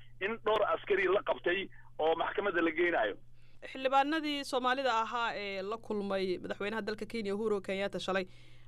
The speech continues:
Speaker 2: maxaad ku soo kala tagteen marka? Maxaa isku raacdeen?
Speaker 1: Waxaan ku soo kala tagnay inay maaragtay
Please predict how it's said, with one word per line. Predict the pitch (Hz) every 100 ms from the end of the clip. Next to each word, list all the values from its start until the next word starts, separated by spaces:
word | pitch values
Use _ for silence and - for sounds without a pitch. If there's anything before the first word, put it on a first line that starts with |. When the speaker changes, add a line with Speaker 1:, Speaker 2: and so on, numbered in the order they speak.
| -
Speaker 2:
maxaad | 240 311 -
ku |
soo | 302 247
kala | 226
tagteen | 208 190 196
marka? | 190 185 - - - - - -
Maxaa | - - 269
isku | -
raacdeen? | 247 180 151 135 -
Speaker 1:
Waxaan | - 202 220
ku | 269
soo | - 240 226
kala | 226
tagnay | 214 208 208 240 240 214 226
inay | 220
maaragtay | 214 208 170 165 180